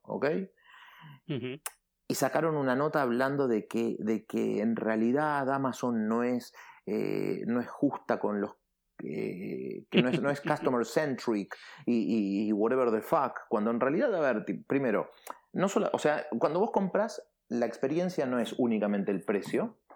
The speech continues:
Speaker 1: con lo cual ya eso solo tira
Speaker 2: Mm.
Speaker 1: abajo su lógica. Entonces, no solamente es el precio, sino que, eh, que es la experiencia de compra, es la política de devoluciones, es la cantidad de opciones que hay, la velocidad de entrega, la, la calificación del vendedor, bla, bla, bla, bla, bla, bla, bla.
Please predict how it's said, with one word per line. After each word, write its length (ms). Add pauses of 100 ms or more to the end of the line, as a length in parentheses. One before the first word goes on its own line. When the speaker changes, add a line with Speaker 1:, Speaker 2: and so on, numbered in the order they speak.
(160)
Speaker 1:
con 120
lo 140
cual 220
ya 260
eso 160
solo 240
tira 180
Speaker 2:
Mm. 40
Speaker 1:
abajo 200
su 140
lógica. 480 (360)
Entonces, 440 (420)
no 240
solamente 320
es 60
el 100
precio, 320
sino 540
que, 160 (200)
eh, 160
que 220
es 220
la 200
experiencia 460
de 120
compra, 500
es 80
la 160
política 420
de 140
devoluciones, 1040
es 180
la 140
cantidad 500 (320)
de 100
opciones 380
que 160
hay, 240
la 120
velocidad 440
de 80
entrega, 640
la, 200
la 220
calificación 680
del 120
vendedor, 400
bla, 220
bla, 160
bla, 100
bla, 140
bla, 160
bla, 120
bla. 200